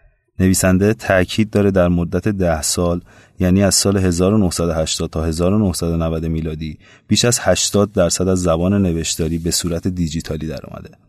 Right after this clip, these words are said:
او ادعا می‌کنه که کامپیوترها میراث فرهنگی کشورهای انگلیسی زبان و بلعیدن و از این وضعیت با تعبیر شیفتگی اطلاعات نام می‌بره. او اذعان داره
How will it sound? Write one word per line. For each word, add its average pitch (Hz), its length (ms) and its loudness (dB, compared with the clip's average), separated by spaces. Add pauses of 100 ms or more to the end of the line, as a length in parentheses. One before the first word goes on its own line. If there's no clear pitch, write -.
او 156 140 4
ادعا 104 300 4
می‌کنه 117 300 4
که 117 120 -2
کامپیوترها 90 800 0
میراث 95 440 4
فرهنگی 82 760 0
کشورهای 85 640 0
انگلیسی 85 500 0
زبان 82 400 0
و 98 60 2
بلعیدن 87 680 0
و 95 80 0
از 85 260 -2
این 104 140 2
وضعیت 85 640 0
با 87 120 -2
تعبیر 92 760 0
شیفتگی 85 800 -2
اطلاعات 73 600 -8
نام 64 160 -8
می‌بره. 69 380 -10 (680)
او 104 200 4
اذعان 95 340 4
داره 101 340 4